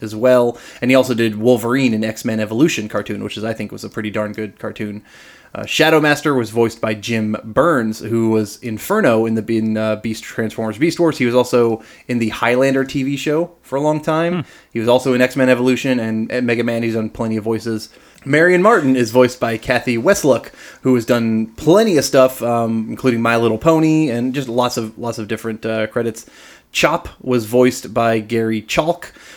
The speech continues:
Speaker 1: who Gary Chalk, he is my Optimus Prime. He was Optimus Primal in Beast Wars. He also does Optimus Prime on multiple animated shows as well. So it's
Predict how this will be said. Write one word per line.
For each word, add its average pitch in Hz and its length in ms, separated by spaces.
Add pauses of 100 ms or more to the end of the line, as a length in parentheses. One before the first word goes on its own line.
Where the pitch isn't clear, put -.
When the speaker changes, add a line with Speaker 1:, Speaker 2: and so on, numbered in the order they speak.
Speaker 1:
who 120 180
Gary 113 240
Chalk, 170 340
he 135 260
is 117 120
my 117 300
Optimus 143 340
Prime. 151 340
He 127 100
was 117 120
Optimus 117 400
Primal 135 480
in 113 140
Beast 143 260
Wars. 165 320 (180)
He 170 80
also 170 300
does 127 200
Optimus 123 340
Prime 123 300
on 110 200
multiple 123 460
animated 123 420
shows 143 400
as 117 160
well. 127 160
So 131 140
it's 113 160